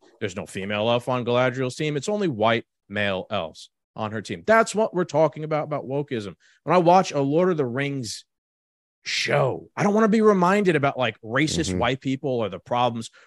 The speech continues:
Speaker 1: or to be lectured, right? That w-, white men are racist and evil. I wanna watch people go after Sauron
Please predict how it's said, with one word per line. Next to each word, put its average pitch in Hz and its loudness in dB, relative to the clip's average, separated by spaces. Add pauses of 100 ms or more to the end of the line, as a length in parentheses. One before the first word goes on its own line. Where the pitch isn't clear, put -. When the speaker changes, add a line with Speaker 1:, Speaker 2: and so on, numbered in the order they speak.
Speaker 1:
or 190 6
to 226 8
be 226 6
lectured, 156 2 (340)
right? 151 2
That 156 -2
w-, 131 -12
white 147 2
men 160 4
are 147 6
racist 143 0
and 143 -6
evil. 120 -6
I 156 2
wanna 226 6
watch 156 2 (400)
people 208 6
go 185 8
after 175 2
Sauron 160 0